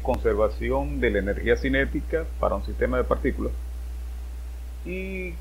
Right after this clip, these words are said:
continuando, esta sería la, la segunda parte de cuatro partes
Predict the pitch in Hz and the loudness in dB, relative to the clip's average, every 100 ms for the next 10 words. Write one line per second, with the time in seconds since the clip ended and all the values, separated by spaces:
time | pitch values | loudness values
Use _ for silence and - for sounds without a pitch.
0 | - 143 127 139 165 151 143 139 131 - | 6 6 6 0 4 6 6 4 0 2
1 | 131 127 - 113 120 127 113 85 - - | 0 0 2 2 4 8 8 8 2 -8
2 | - - 110 - 104 110 123 117 120 120 | -8 0 0 2 0 2 4 6 8 8
3 | - 117 107 - - 127 127 127 135 107 | 4 -4 -4 -4 2 4 4 2 4 4
4 | 95 143 | 4 -4